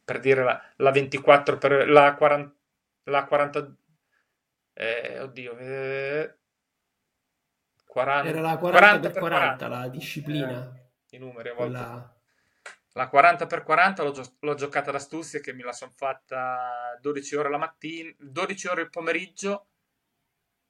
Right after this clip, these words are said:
Speaker 1: e, no, eh, venti chilometri il pomeriggio e venti chilometri la mattina successiva. Nell'arco delle ventiquattro ore l'ho chiusa tranquillamente. Mi sono riposato nel centro.
Speaker 2: Sì, hai, l'hai, l'hai spezzata, ma tanto il time cap era ventiquattro ore,
Speaker 1: Era
Speaker 2: quindi ci
Speaker 1: ventiquattro
Speaker 2: stava,
Speaker 1: ore.
Speaker 2: insomma.
Speaker 1: E anche questo è ingannare la mente,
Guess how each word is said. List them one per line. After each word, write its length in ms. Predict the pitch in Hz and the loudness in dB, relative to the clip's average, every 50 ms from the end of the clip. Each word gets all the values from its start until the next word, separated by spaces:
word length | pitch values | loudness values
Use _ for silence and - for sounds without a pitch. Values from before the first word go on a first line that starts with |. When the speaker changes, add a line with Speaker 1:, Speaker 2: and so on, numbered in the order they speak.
| _ _ _ _ | _ _ _ _
Speaker 1:
e, 680 | - 139 135 135 131 131 131 131 131 131 127 127 139 | -6 -4 -2 -2 -2 -2 -2 -4 -4 -4 -6 -4 0
no, 260 | 165 175 160 135 - - | 2 2 2 2 0 -4
eh, 160 | 131 139 139 | -6 -6 -4
venti 280 | 139 156 180 190 190 196 | -2 -2 -4 -4 -6 -8
chilometri 380 | - 185 185 180 180 - 165 | -2 0 0 0 0 -4 -10
il 60 | 151 | -12
pomeriggio 480 | 151 160 160 175 175 196 202 196 196 196 | -12 -6 -4 -2 -2 -2 -4 -4 -4 -4
e 80 | 175 143 | -4 -4
venti 280 | 147 160 160 151 156 | -4 -6 -6 -8 -14
chilometri 680 | 143 - 156 156 160 160 160 165 - 160 151 147 143 _ _ _ _ _ _ _ _ | -14 -6 -4 -2 -2 -2 -4 -8 -8 -6 -6 -8 -8 _ _ _ _ _ _ _ _
la 140 | - 127 135 | -8 -6 -6
mattina 280 | 139 135 - 143 139 | -6 -6 -6 -8 -8
successiva. 600 | 131 - - - 147 143 - - 135 123 113 107 120 | -8 -10 -12 -10 -10 -10 -10 -10 -12 -12 -12 -12 -10
Nell'arco 420 | 127 127 131 139 143 139 - - | -8 -2 0 2 2 2 0 -2
delle 200 | 135 139 135 135 | -4 -2 -2 -2
ventiquattro 560 | 131 135 135 135 147 143 165 160 - - 131 | -4 -6 -10 -10 -6 -4 -4 -4 -4 -4 -4
ore 160 | 139 143 135 127 | -2 0 0 -2
l'ho 100 | 123 113 | -2 -4
chiusa 300 | - 131 131 123 120 107 | -8 -10 -12 -12 -12 -10
tranquillamente. 800 | - - 120 - - 127 131 139 135 120 107 110 113 _ _ _ _ _ _ _ _ _ _ _ _ _ _ | -10 -12 -12 -10 -10 -8 -8 -8 -8 -12 -16 -20 _ _ _ _ _ _ _ _ _ _ _ _ _ _ _
Mi 100 | - 117 - | -18 -12 -10
sono 180 | - 135 127 | -8 -6 -6
riposato 500 | 127 131 127 135 127 131 131 127 127 - | -6 -6 -6 -2 2 2 2 2 2 -2
nel 140 | 127 139 143 | -6 -6 -6
centro. 400 | 143 - 131 127 131 135 - 156 | -6 -6 -6 -6 -6 -6 -6 -6
Speaker 2:
Sì, 60 | 143 | -6
hai, 220 | 131 131 139 139 - | -6 -8 -10 -10 -8
l'hai, 200 | 156 151 151 160 | -4 -4 -2 -2
l'hai 140 | 156 156 156 | -2 -4 -6
spezzata, 440 | 156 - - 151 - - 190 160 139 | -6 -8 -10 -8 -4 -4 -4 -2 -4
ma 100 | 131 131 | -4 -6
tanto 240 | - 175 160 - 160 | -6 -8 -6 -6 -6
il 160 | 135 135 135 | -8 -8 -6
time 240 | - 160 151 151 151 | -4 -4 -4 -4 -4
cap 200 | 156 135 127 - 147 | -8 -10 -10 -8 -8
era 120 | 131 135 | -8 -8
ventiquattro 560 | 131 139 135 139 - 139 127 143 147 - 165 143 | -8 -10 -10 -10 -10 -10 -10 -10 -8 -10 -8 0
ore, 120 | 127 139 147 | 6 8 8
Speaker 1:
Era 160 | 147 143 143 | 8 8 4
Speaker 2:
quindi 60 | 143 143 | 0 -4
ci 100 | 135 143 | -8 -8
Speaker 1:
ventiquattro 380 | 143 - 156 139 113 127 135 127 | -6 -4 -4 -2 -2 -4 -4 -4
Speaker 2:
stava, 0 | |
Speaker 1:
ore. 60 | 120 | -6
Speaker 2:
insomma. 280 | 120 - - 113 131 | -8 -10 -4 0 2
Speaker 1:
E 0 | |
anche 220 | 180 196 196 208 202 | 2 2 0 -2 0
questo 260 | 220 247 220 - 170 | 0 0 0 -2 -4
è 20 | 151 | -6
ingannare 400 | 147 143 143 143 143 139 135 135 | -6 -6 -4 -4 -2 -2 -2 -2
la 80 | 131 | -4
mente, 460 | 131 131 131 127 127 127 127 120 - | -4 -8 -10 -14 -16 -16 -18 -20 -20